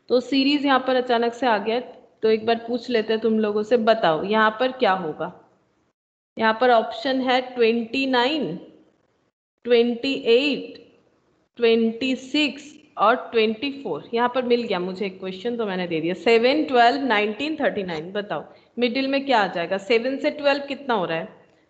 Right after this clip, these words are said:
प्लस फ़ाइव, ट्वेल्व से नाइन प्लस सेवन, ट्वेल्व से नाइनटीन। अच्छा बताओ, अब यहाँ पर कितना हो सकता है? पाँच के बाद सात, सात के बाद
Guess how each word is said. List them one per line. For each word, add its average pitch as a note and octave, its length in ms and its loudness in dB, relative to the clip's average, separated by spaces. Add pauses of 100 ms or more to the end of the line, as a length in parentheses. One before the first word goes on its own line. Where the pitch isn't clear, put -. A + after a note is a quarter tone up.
(120)
प्लस C4+ 380 0
फ़ाइव, C4+ 340 0 (600)
ट्वेल्व C4 260 2
से D4 220 -2
नाइन C#4+ 420 -2 (1200)
प्लस B3+ 500 -4 (1400)
सेवन, A3 600 -2 (1200)
ट्वेल्व C4 240 0
से C#4 140 -4
नाइनटीन। G#3+ 600 -2
अच्छा G3 320 -6
बताओ, G#3+ 360 0
अब A3 220 -2
यहाँ B3 200 0
पर B3+ 180 -4
कितना B3+ 280 -6
हो G#3 140 -2
सकता F#3 360 -8
है? E3+ 60 -2
पाँच A#3+ 640 0
के C#4 100 -4
बाद B3+ 260 0
सात, G#3 500 0
सात A#3 460 -2
के C4+ 120 -4
बाद C4 380 -4